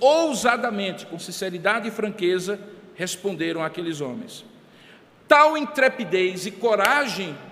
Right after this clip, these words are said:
de enfrentarem aquela reação vinha justamente do fato de que era previsível aquela reação.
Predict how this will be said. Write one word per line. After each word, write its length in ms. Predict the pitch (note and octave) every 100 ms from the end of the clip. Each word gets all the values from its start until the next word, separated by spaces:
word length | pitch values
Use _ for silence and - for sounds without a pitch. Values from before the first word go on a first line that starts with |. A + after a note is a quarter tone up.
| -
de 260 | B2+ A3 A3
enfrentarem 840 | A#3+ - A#3 A3+ A#3+ C4+ C#4 A#3+
aquela 300 | G#3 G3+ F#3+
reação 640 | E3+ D#3 D3+ - D3 C3+ - - - - - - -
vinha 300 | D#3+ C#4+ C#4
justamente 720 | G#3 D#4 - B3+ B3 C#4+ A#3+
do 140 | A3+ B3
fato 360 | - B3 B3+
de 120 | A3+ A#3
que 160 | B3+
era 120 | B3+
previsível 1120 | B3+ - - D#4 D4+ D4+ A#3+ G3+ D4+ D4+ G#3+
aquela 260 | E3 E3+ D#3+
reação. 480 | D3+ D3+ D3+ D#3